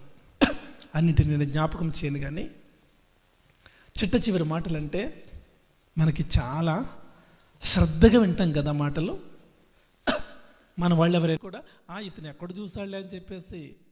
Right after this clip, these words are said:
మనం హైదరాబాద్లో సమాధి చేస్తాం అతన్ని. మరలా అంబులెన్స్లో తీసుకుని వచ్చి, మన ఊరే తీసుకొచ్చి,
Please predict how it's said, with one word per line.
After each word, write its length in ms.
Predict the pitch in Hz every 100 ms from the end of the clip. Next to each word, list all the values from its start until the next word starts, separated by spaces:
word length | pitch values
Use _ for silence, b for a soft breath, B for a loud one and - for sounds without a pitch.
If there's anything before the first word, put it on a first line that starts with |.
| _ _ 185
మనం 140 | 190 190
హైదరాబాద్లో 380 | 196 226 240 262
సమాధి 400 | 208 220 220 226
చేస్తాం 280 | - 220
అతన్ని. 340 | 220 220 226 320 440 _ _ _ _ _ _ _ _ _ _ _ _ _ _ _ _ _ _ _ -
మరలా 480 | 156 151 160 151 - _ _ _
అంబులెన్స్లో 520 | 156 160 165 165 160
తీసుకుని 380 | 143 165 - 170
వచ్చి, 240 | 165 - 220
మన 220 | 165 165
ఊరే 160 | 180
తీసుకొచ్చి, 680 | 185 180 - 190 - 262 277